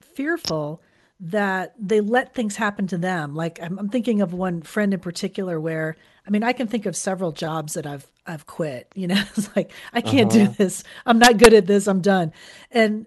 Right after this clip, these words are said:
Speaker 1: she seems to just stay in a situation until it becomes unbearable and then get fired. Like,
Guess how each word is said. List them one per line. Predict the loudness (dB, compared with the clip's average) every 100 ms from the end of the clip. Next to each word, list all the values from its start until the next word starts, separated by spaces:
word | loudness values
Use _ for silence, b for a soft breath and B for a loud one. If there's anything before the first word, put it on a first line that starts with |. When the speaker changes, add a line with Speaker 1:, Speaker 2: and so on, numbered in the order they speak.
| -12
Speaker 1:
she | -6 0 0
seems | 0 -4 -4 -6
to | -8
just | -6 -6
stay | -4 -2 0
in | -2
a | -4
situation | -6 -6 -4 -2 -4 -4
until | -4 -4 -2 -2 -2 -6 _ _ -14
it | -6
becomes | -6 -4 -4 -2
unbearable | -4 -4 -2 -2 -4 -6 -8 -12 b b b -4
and | 0
then | 0 -2 -4
get | -4 -8 -8
fired. | -8 -6 -6 -10 -14 -20 b b b
Like, | -2 -2 -4